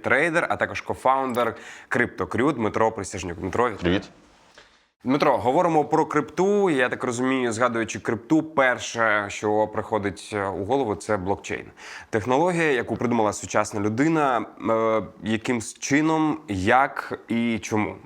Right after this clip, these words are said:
Speaker 1: Я знаю, що, можливо, такі банальні питання, але для того, щоб розібратися у цьому повністю, оскільки ми крок за кроком вивчаємо процес зміни,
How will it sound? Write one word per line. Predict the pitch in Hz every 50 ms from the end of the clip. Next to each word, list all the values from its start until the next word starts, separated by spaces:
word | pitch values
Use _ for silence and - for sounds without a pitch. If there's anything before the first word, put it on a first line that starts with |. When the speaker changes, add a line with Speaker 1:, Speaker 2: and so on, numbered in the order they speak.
| - -
Speaker 1:
Я | - 76 110 113
знаю, | 107 92 104 120 117 107
що, | - - 107
можливо, | 104 95 98 98 95
такі | 90 107 - 95
банальні | 85 98 110 117 113 110 107 107 98
питання, | - 113 - 143 170 190 170 139 117 -
але | - 113 117 120 120 113 101 - - - - - -
для | - 101
того, | 120 110
щоб | 101 - 95 -
розібратися | 107 95 101 101 107 101 - - - -
у | 98 87
цьому | - 107 101 101 92
повністю, | - 160 170 180 170 151 139 - - 110
оскільки | 95 - 92 87 - 95
ми | 95 90
крок | - - 110 104 92
за | 95 92
кроком | - 98 92 95 92 92
вивчаємо | 95 101 98 - 117 110 104 101 101 98 95 - - - - - - - -
процес | - 107 113 110 - - 117 110 95 - - 110
зміни, | 95 104 113 113 117 117 110 110 104 104 101 98 92